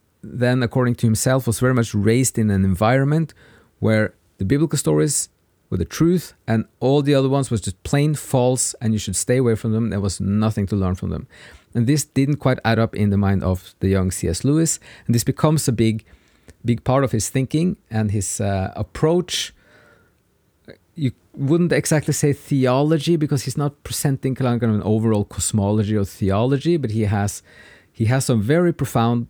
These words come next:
uh, and, and practical insights into how to approach the biblical stories and the spiritual life. So he says here in, uh,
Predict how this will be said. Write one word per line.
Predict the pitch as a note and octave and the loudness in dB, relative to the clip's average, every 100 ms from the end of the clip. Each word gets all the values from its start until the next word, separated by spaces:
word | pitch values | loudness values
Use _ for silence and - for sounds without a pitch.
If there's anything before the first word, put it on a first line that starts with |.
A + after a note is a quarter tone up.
| - | -6
uh, | A2 G#2 G2+ G2 - | -4 0 0 -2 -2
and, | G#2+ A2 - | 0 -2 -2
and | - | -4
practical | - C#3+ - C3+ - | -2 -2 -2 -4 0
insights | C#3 C#3+ D#3+ D#3 - | 0 0 0 -2 -2
into | A#2+ B2 - | -2 -2 0
how | G#2+ G#2+ | -2 -2
to | G#2 - | -2 -4
approach | - G#2+ F#2+ - - _ - - _ | -4 0 -2 -2 -12 _ -20 -20 _
the | F#2+ | 0
biblical | B2+ D#3 | 0 0
stories | D3+ C#3+ C#3+ | 0 0 -2
and | - A2 | 0 0
the | |
spiritual | G#2 - G#2 G2 - F#2 E2+ _ | -2 0 0 0 -2 -2 -2 _
life. | - A2+ G2+ - - _ _ _ _ _ _ _ _ _ _ - - | 0 2 0 -4 -18 _ _ _ _ _ _ _ _ _ _ -20 -14
So | - | -2
he | A#2+ A#2 | 0 2
says | D3 D#3 | 2 2
here | A2+ A2+ - - - | 2 0 0 -6 -2
in, | A2 A2 | 2 2
uh, | G#2+ G#2 G2+ F#2+ | 2 2 0 -2